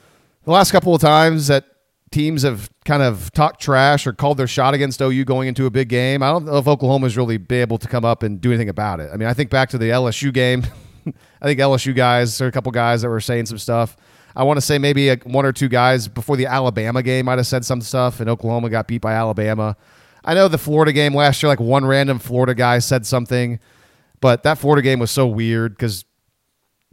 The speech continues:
you know, nobody played for Florida. I mean, Kadarius Toney didn't play. Uh, all, what, their top three receivers didn't play. It was a weird game. Uh, so I guess Oklahoma kinda, I mean, Oklahoma definitely did use that. Like,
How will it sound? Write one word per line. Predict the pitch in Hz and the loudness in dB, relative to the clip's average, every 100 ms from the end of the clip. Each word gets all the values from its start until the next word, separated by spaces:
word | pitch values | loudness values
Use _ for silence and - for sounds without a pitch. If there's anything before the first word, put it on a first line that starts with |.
| _ | _
you | - | -8
know, | 120 | -6
nobody | 104 135 131 | 2 2 2
played | 120 - 120 117 | -2 -4 -4 -4
for | 113 | -4
Florida. | 110 - 110 110 110 | -6 -2 -2 0 0
I | 110 | 0
mean, | 107 104 | -2 -6
Kadarius | 135 127 131 123 - | -2 0 2 0 -2
Toney | 123 117 117 | -2 -2 0
didn't | 113 107 | -2 -4
play. | 110 113 110 110 110 104 _ _ _ _ _ | -4 -2 0 0 -2 -4 _ _ _ _ _
Uh, | 87 87 82 73 147 127 - _ | -10 -10 -10 -12 -10 -10 -10 _
all, | 101 143 151 - | -10 -2 -2 -2
what, | 151 131 | -6 -6
their | 127 | -2
top | 151 156 | 0 0
three | 156 | 0
receivers | 143 127 131 123 123 | 0 0 -2 -2 -2
didn't | 123 113 | -2 -4
play. | - 156 | -6 -2
It | |
was | 196 143 | 0 0
a | |
weird | 113 110 95 | -2 -4 -6
game. | 85 85 87 85 _ _ _ _ _ | -8 -8 -10 -12 _ _ _ _ _
Uh, | 95 87 | -8 -6
so | 87 147 127 110 - | -4 0 0 0 -4
I | 180 | -2
guess | 180 180 | 0 4
Oklahoma | 175 160 156 | 4 4 2
kinda, | 131 131 139 131 110 _ - | 2 2 4 2 0 _ -6
I | |
mean, | 98 - | -4 -2
Oklahoma | 226 254 330 | -2 0 2
definitely | 185 185 185 147 | 6 6 4 2
did | 160 | 2
use | 135 160 139 120 - - _ _ _ | 2 4 4 2 -4 -12 _ _ _
that. | 143 127 - _ _ _ _ - | 0 0 -4 _ _ _ _ -6
Like, | 131 | -6